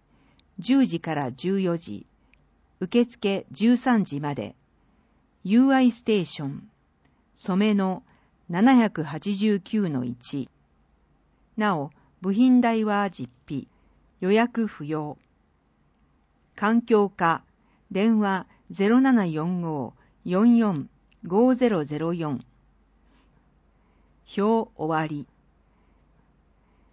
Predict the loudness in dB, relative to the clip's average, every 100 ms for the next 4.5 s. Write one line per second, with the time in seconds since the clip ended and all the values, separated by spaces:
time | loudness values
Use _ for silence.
0 | _ -2 0 2 0 -2 -2 0 -2 -6
1 | _ _ -2 0 0 -2 -4 -4 -8 -8
2 | -2 0 0 0 -4 -8 -12 _ _ _
3 | _ _ _ _ _ _ -2 2 2 2
4 | 0 -2 -2 -4 -6